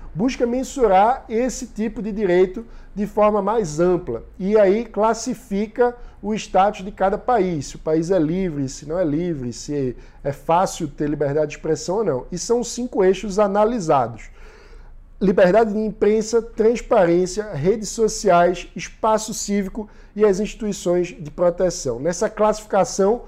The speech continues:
o Brasil é considerado um país de alto risco para o exercício da liberdade de expressão. O que esse panora-, panorama terrível, é, expresso por essas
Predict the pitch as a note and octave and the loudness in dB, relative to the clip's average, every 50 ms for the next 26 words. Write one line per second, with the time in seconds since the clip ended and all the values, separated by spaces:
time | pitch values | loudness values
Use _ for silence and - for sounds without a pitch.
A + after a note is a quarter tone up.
0 | - - - - - E3 E3+ F3+ E3+ D3+ F#3+ F#3+ - G#3 G3 F#3 - G#3 E3+ F3 | -18 -20 -18 -12 -6 -2 2 2 2 2 0 -2 -4 -4 -8 -4 -2 0 2 2
1 | F#3+ F#3 F#3+ F3+ - F3 E3+ F3+ F3+ D#3+ F3 E3+ D#3+ F3+ A3+ C#4 C4+ - - B3 | 2 0 -2 -2 0 0 0 0 0 0 2 4 4 4 4 2 0 -2 -4 -6
2 | E3+ D3 D#3+ E3+ F#3 E3 - - F#3+ F#3+ - - - - - - - - - F3+ | -4 -4 -4 -4 -4 -6 -8 -10 -12 -12 -12 -14 -20 -20 -20 -20 -18 -4 0 2
3 | F3 F#3 F#3+ F#3+ F#3 F#3 F#3 F#3 F3 - - F3 F3 F3+ E3+ - - F#3 E3 - | 4 4 4 4 2 2 0 -2 -2 -2 -6 -6 -6 -6 -6 -8 -10 -12 -12 -12
4 | - - E3 E3 E3 F3+ F3 F3 F3+ D#3 D3+ D3 D3+ D3 D#3 E3 D#3 D#3 E3 - | -4 0 2 2 2 2 0 0 0 0 0 0 0 2 2 2 0 -2 -8 -16
5 | - - - - - - D3+ F3 F#3 D#3+ - - G#3+ G#3+ F#3 - - D3+ B2+ A2+ | -18 -20 -20 -20 -16 -8 -6 -4 -4 -4 -2 0 0 0 0 -2 -4 -4 -4 -6
6 | A2+ - - - - - - - - - - - - - - - - D3 - - | -6 -10 -16 -20 -20 -20 -20 -20 -20 -20 -20 -20 -20 -20 -16 -12 -12 -10 -4 0
7 | B3 B3 - - - B3+ A#3+ B3+ C4 B3 G#3 F3 F3 F3+ G#3+ - - - - F#3+ | 2 2 0 0 2 2 4 4 4 4 4 4 2 2 0 -2 -4 0 2 4
8 | F#3+ G3+ F#3+ E3+ E3+ F3 E3+ D#3 E3 - B3 A#3+ E3+ D3+ F3+ F#3 F3 C#3+ C3+ B2 | 4 6 6 6 6 4 4 2 0 0 0 0 2 2 2 0 0 -2 -2 -4
9 | A2 - - - - - - - - - - - - - - D#3 D#3 E3 - - | -4 -6 -10 -16 -20 -20 -20 -20 -20 -20 -20 -20 -6 0 2 4 4 4 4 0
10 | F#3 - - - - - E3 E3+ F#3 F#3 F3 - - D#3+ C#3 - - E3+ E3+ D#3 | -4 -6 -6 -6 -2 2 6 8 8 6 6 4 0 -6 -6 -2 2 2 4 6
11 | D#3 D#3+ E3 E3 - - F3+ D#3+ D3 C3+ B2+ - - | 6 6 6 4 2 4 4 4 6 4 2 -2 -8